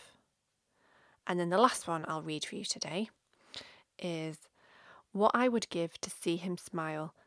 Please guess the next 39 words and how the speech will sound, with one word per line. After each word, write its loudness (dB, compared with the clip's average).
to -6
sit -2
with -2
him -8
and -2
talk -2
a -4
while." -6
Now, 8
the 8
exact 8
date 6
when 2
Ellen 2
left -4
fifty-eight -6
Charnley -4
Road -8
is -2
not -8
clear. -2
I 4
know 8
she 2
was 0
still 4
there 4
in 0
nineteen -2
forty-nine. -4
However, 4
I -2
found 0
a -2
newspaper 0
advert -2
in -2
nineteen -6
sixty 0